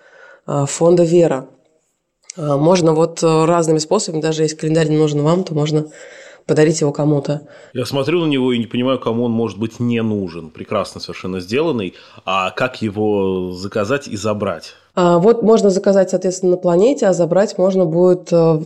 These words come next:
Speaker 1: потом, э, соответственно, в любой, э, день рабочий,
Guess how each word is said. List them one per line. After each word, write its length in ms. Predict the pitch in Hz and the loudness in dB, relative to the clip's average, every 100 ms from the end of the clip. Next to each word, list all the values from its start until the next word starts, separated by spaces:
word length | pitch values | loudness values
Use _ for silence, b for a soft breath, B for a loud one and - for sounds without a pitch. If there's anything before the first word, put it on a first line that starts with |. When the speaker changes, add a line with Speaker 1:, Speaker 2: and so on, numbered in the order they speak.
| - | -4
Speaker 1:
потом, 1000 | 160 160 180 208 208 202 190 180 170 165 | -2 2 4 4 4 4 4 4 2 0
э, 40 | |
соответственно, 440 | 160 160 180 180 170 | -2 0 0 2 2
в 40 | |
любой, 580 | 160 160 170 165 156 - | 2 4 4 4 0 -4
э, 320 | - 156 147 | -2 0 0
день 520 | 147 143 156 208 247 - | 0 2 4 4 2 -2
рабочий, 760 | 180 165 175 170 165 156 156 | -2 2 2 0 -2 -4 -4